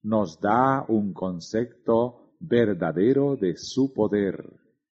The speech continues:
porque su poder eterno y su divinidad se entienden por las cosas que él ha creado. Romanos uno veinte. Tercero,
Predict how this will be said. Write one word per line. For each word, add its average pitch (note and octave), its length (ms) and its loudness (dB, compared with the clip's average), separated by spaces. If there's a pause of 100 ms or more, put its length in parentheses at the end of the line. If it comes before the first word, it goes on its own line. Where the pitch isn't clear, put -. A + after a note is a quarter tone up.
(640)
porque E2+ 320 -6
su A2+ 200 -4
poder C#3 560 6
eterno D2 840 -2 (280)
y A2+ 180 0
su E3 340 4
divinidad G#2+ 1000 0 (320)
se C3 240 8
entienden C#3+ 800 4
por F#2+ 200 4
las D#2 220 -4
cosas A2+ 840 -2 (220)
que C3 340 10
él D#2 440 2
ha A2+ 320 2
creado. A2 680 2 (1600)
Romanos A#2+ 1400 4
uno C#3+ 520 8
veinte. G#2+ 680 2 (1400)
Tercero, A#2 720 4